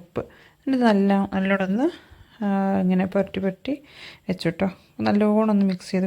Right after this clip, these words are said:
കൊടുത്തിട്ട് ഒരുപാട് സാധനങ്ങളൊന്നും ഇടണ്ട initially ചിക്കൻ വറുക്കണ സമയത്ത്. എന്നിട്ട് ഒന്നിങ്ങനെ വാങ്ങിയിട്ട് ഒരു പതിനഞ്ച് മിനിറ്റ്, ഇരുപത് മിനിറ്റ് അടച്ച് വെച്ചു.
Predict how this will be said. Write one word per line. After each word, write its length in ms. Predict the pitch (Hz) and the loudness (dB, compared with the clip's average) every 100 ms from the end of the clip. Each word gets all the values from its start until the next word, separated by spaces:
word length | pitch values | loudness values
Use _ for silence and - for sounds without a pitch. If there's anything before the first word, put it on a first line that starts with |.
| 185 | -2
കൊടുത്തിട്ട് 360 | 175 180 - 330 - - - | -4 -6 -6 -10 -10 -14 -2
ഒരുപാട് 420 | 247 247 247 254 262 | 2 4 6 4 2
സാധനങ്ങളൊന്നും 480 | 233 214 214 214 214 | 0 0 0 0 0
ഇടണ്ട 200 | 185 180 208 | 0 0 0
initially 360 | 196 185 - 196 196 | -2 -4 -2 -2 -2
ചിക്കൻ 200 | - 190 | -2 0
വറുക്കണ 240 | 180 - 180 180 | 0 -2 -4 -2
സമയത്ത്. 360 | 170 - - 294 - - - | -2 -2 -4 -6 -6 -20 -18
എന്നിട്ട് 240 | - 262 240 | -4 0 2
ഒന്നിങ്ങനെ 300 | 208 202 196 196 | 4 4 2 2
വാങ്ങിയിട്ട് 360 | 185 175 196 247 | 0 0 0 0
ഒരു 100 | 240 240 | 0 0
പതിനഞ്ച് 400 | 220 220 214 208 | 0 2 2 2
മിനിറ്റ്, 200 | 190 190 196 | 2 2 4
ഇരുപത് 200 | 190 180 | 4 4
മിനിറ്റ് 180 | 175 208 | 2 2
അടച്ച് 200 | 180 175 175 | 0 0 -2
വെച്ചു. 220 | 170 | 0